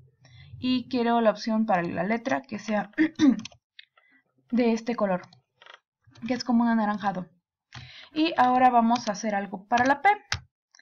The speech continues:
La etiqueta P, llave de apertura, llave de cierre. Igual, ahora voy a elegir otro tipo de letra,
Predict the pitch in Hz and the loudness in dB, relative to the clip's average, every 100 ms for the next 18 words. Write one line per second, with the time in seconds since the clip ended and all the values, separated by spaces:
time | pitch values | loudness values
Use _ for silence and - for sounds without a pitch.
0 | _ _ - _ _ _ - 220 220 240 | _ _ -20 _ _ _ -4 -4 -4 -6
1 | 262 269 269 349 381 440 _ _ - - | -6 -6 -4 0 0 -4 _ _ -12 -12
2 | _ _ _ - 226 220 247 240 302 349 | _ _ _ -6 -2 0 -2 -4 -6 0
3 | 330 339 _ _ - 190 190 208 269 330 | 2 2 _ _ -12 -6 -6 -4 -6 -2
4 | 330 330 440 _ _ _ _ _ _ - | 0 0 -4 _ _ _ _ _ _ -16
5 | - _ _ _ _ _ _ - _ _ | -16 _ _ _ _ _ _ -20 _ _
6 | - 233 240 262 262 - 220 240 247 247 | -8 -2 2 4 2 4 4 6 6 4
7 | 240 247 262 269 277 285 294 285 294 302 | 2 0 0 0 -2 -4 -6 -4 -6 -8
8 | _ _ _ _ _ _ _ _ _ _ | _ _ _ _ _ _ _ _ _ _
9 | _ _ _ _ _ _ _ _ _ _ | _ _ _ _ _ _ _ _ _ _
10 | _ _ _ _ _ _ _ _ _ _ | _ _ _ _ _ _ _ _ _ _
11 | _ _ _ _ _ - 226 247 240 220 | _ _ _ _ _ -10 -6 -6 -6 -10
12 | 233 240 277 294 294 330 - | -8 -4 -2 -2 0 0 -2